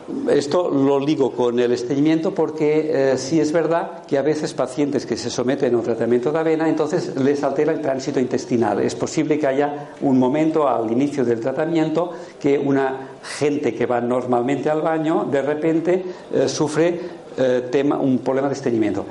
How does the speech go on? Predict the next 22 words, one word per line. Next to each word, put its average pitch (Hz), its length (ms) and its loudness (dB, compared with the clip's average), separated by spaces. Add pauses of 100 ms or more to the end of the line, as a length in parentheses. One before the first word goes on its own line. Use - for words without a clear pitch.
Es 151 220 0
transitorio. 87 720 -6
O 95 40 -6
sea, 113 140 -2
lo 113 140 2
digo 131 180 2
para 123 160 0
que 110 100 2
nadie 117 220 0
se 135 120 -2
asuste 160 460 0 (200)
si 147 420 -2 (120)
observa 113 500 -2
esto. 90 400 -10 (520)
Físicamente, 147 1080 0 (220)
la 127 160 2
avena, 131 360 0
gracias 123 360 -2
a 123 60 0
esa 120 140 -2
fórmula 120 400 0
química, 117 580 2